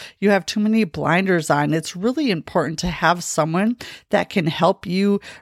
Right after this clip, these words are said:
remove the walls or the blinders that are put up and fill in the holes and really connect the dots. And that's what he did so unbelievably for me.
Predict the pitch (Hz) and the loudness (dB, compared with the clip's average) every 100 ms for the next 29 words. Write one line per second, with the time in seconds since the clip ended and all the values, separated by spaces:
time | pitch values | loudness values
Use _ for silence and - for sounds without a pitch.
0 | - 190 190 175 180 202 214 214 196 196 | -4 0 2 2 4 4 2 0 0 2
1 | 180 160 156 175 202 - - 160 156 156 | 2 2 2 4 2 -2 -2 0 0 -4
2 | 156 165 190 196 190 165 143 143 - 190 | -2 0 0 0 0 0 0 -2 -2 -2
3 | - 143 175 214 - 156 151 139 - - | -2 2 2 0 -4 0 0 -2 -8 -20
4 | - - 190 208 - 190 196 151 - - | -8 0 2 2 0 -2 0 -2 -4 -4
5 | 180 190 202 202 - 147 147 160 196 202 | 0 2 0 0 -2 0 2 2 2 0
6 | - 175 170 214 - 131 117 123 135 82 | -2 -4 0 -2 -2 -4 0 2 2 0
7 | - - - - - - - 175 185 208 | -4 -8 -8 -12 -16 -16 -6 0 2 2
8 | 233 - 170 160 - 175 165 160 - - | 2 0 0 0 -4 -2 0 0 -2 -4
9 | - 185 175 165 156 - _ _ _ _ | 2 4 4 4 0 -4 _ _ _ _
10 | _ _ _ - 170 185 156 165 170 170 | _ _ _ -4 -2 -2 -4 -2 0 0
11 | 160 156 156 143 139 _ _ 156 147 143 | -2 -2 -2 -2 -6 _ _ -2 0 0
12 | 151 - - | -4 -8 -14